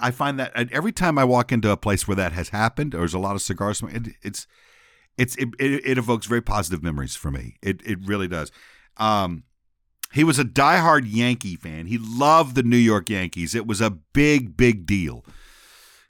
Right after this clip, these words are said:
And every time the Yankees were on and we were there for the summer, man, we were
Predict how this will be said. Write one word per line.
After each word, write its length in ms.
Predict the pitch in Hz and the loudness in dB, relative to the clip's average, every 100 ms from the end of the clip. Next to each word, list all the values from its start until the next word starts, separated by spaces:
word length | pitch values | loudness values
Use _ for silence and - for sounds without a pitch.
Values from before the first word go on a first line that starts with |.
| _ - | _ -2
And 360 | 104 104 101 - | 0 2 0 2
every 400 | 127 147 147 151 | 4 4 4 0
time 260 | - 135 | 2 2
the 80 | 123 | 4
Yankees 440 | 117 117 - 104 98 | 4 2 0 -2 0
were 160 | 101 | 0
on 240 | 98 98 95 | 2 0 0
and 100 | 82 | -2
we 100 | 95 | 0
were 100 | 92 | 0
there 180 | 98 | 0
for 140 | 95 92 | -2 -4
the 80 | 80 | -2
summer, 340 | - 95 90 | 0 0 0
man, 260 | 92 92 87 | -2 -4 -2
we 100 | 87 | -2
were 160 | 80 | -4